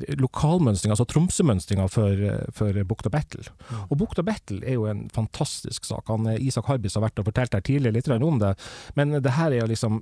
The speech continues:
Speaker 1: eh, the thing for, eh, for, eh, mu-, altså, mulighetens berg for, for, eh, unge band i Tromsø, eh, å være med på.
Speaker 2: Mm.
Speaker 1: Eh, det, det spilles om en slott på Buktafestivalen.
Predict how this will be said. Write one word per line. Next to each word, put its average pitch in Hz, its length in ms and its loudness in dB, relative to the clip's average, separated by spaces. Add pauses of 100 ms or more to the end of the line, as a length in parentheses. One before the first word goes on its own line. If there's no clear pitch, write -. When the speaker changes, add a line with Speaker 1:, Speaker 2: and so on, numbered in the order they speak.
(140)
Speaker 1:
eh, 110 280 2 (160)
the 120 240 -2
thing 110 280 0
for, 104 240 -2
eh, 110 280 -4
for, - 160 -4
eh, 107 480 -2 (220)
mu-, 127 260 0
altså, 101 280 -2 (720)
mulighetens 131 680 2
berg 113 300 0
for, 107 180 0 (140)
for, 107 160 0
eh, 107 240 0 (100)
unge 120 180 0
band 104 220 0
i 98 80 -2
Tromsø, - 400 -4 (320)
eh, 104 160 2
å 101 100 -4
være 101 120 -4
med 101 140 -6
på. - 100 -10
Speaker 2:
Mm. - 340 -16 (160)
Speaker 1:
Eh, 120 240 2
det, 123 240 -2
det 127 320 2
spilles 131 360 0
om 107 200 2 (1080)
en 110 100 0
slott - 460 -4
på 123 220 2
Buktafestivalen. 185 720 2